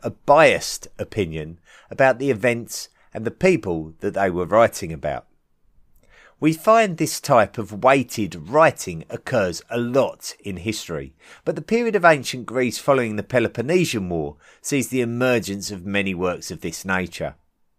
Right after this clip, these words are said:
The most extreme form of this kind of writing is referred to as propaganda. Many centuries earlier, the pharaoh Ramesses the second of Egypt commissioned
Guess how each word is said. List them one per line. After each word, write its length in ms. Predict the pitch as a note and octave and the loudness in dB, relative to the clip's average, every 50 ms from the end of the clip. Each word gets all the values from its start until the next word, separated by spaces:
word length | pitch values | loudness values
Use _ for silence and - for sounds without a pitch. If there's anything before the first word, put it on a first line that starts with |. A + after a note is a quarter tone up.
| _ _ _ _ _ _ _ _ _ _ _ _ _ _ _ | _ _ _ _ _ _ _ _ _ _ _ _ _ _ _
The 80 | - - | -8 -2
most 320 | F3 F#3+ G#3+ G3+ - - | 2 4 4 4 2 -2
extreme 600 | G3+ E3 - - - A#3 A#3+ B3 A3 E3+ B2 F#2+ E2 - _ _ _ _ | -6 -8 -8 -4 0 2 2 2 2 0 -2 -4 -8 -14 _ _ _ _
form 420 | _ - - - A3 G3+ D#3 A2+ | _ -6 2 6 6 6 6 4
of 80 | G2+ F2+ | 0 -4
this 220 | - G2+ - - | -6 -6 -6 -4
kind 260 | - A2+ G2+ F#2 E2+ D#2+ | -2 0 0 0 0 -4
of 100 | D2+ D#2 | -2 0
writing 440 | F2+ E2+ D#2 D2+ - - G2+ G#2 | 0 0 0 -2 -6 -8 -8 -6
is 160 | A2+ G2+ G2 A#2 | -6 -6 -6 -6
referred 400 | B2 - - D3 C3+ B2+ - - | -8 -2 2 2 2 2 2 0
to 280 | - B2 A#2+ A#2+ A2 - _ _ _ _ _ _ | 0 0 0 0 -2 -6 _ _ _ _ _ _
as 180 | - - - | -10 -10 -10
propaganda. 1040 | - _ - - D#3 B2+ - C3 A#2 E2+ A2+ G#2 G2 F#2 E2+ D#2+ - D2 C2 - _ _ _ _ _ _ _ _ _ _ _ _ _ _ _ _ _ _ _ _ _ _ _ _ _ | -12 _ -2 2 2 2 2 0 -2 0 2 2 2 0 0 -4 -4 -6 -6 -10 _ _ _ _ _ _ _ _ _ _ _ _ _ _ _ _ _ _ _ _ _ _ _ _ _
Many 300 | - G2 C#3 F#3+ G3+ F#3+ | -4 0 2 2 4 2
centuries 560 | E3 - - E3+ C#3+ A2+ - B2+ B2+ A#2+ G#2+ B2+ | 2 2 2 0 0 0 -2 0 0 2 6 8
earlier, 380 | C#3 C#3 C3+ C3+ C3+ C3 B2+ | 8 8 8 8 6 4 4
the 120 | A2+ - - | 4 0 -6
pharaoh 560 | - - - F#3+ F#3 D#3+ B2 G2+ F2 D#2+ D2+ | -4 4 6 8 8 8 8 6 4 2 0
Ramesses 640 | D#2 F2 B2 C3 C3 B2+ - - - B2+ A2+ F#2+ F#2+ | 4 4 6 6 6 2 -2 -2 -2 -2 -2 -2 -4
the 100 | G2+ F#2 | -6 -6
second 460 | - - C#3 B2 - - A2+ G2+ F#2+ | -2 0 0 0 0 -4 -4 -4 -4
of 120 | F#2 F#2 | 0 2
Egypt 500 | A2 A#2+ A#2 F#2+ - B2 A#2 - - - - - - - - - _ | 2 2 2 0 -2 -2 -2 -4 -8 -16 -20 -20 -20 -20 -20 -18 _
commissioned 580 | - G3 F#3 A3 G#3+ G3+ - G3 F#3 E3+ D#3+ - | -2 0 2 2 2 0 0 -2 -4 -4 -6 -10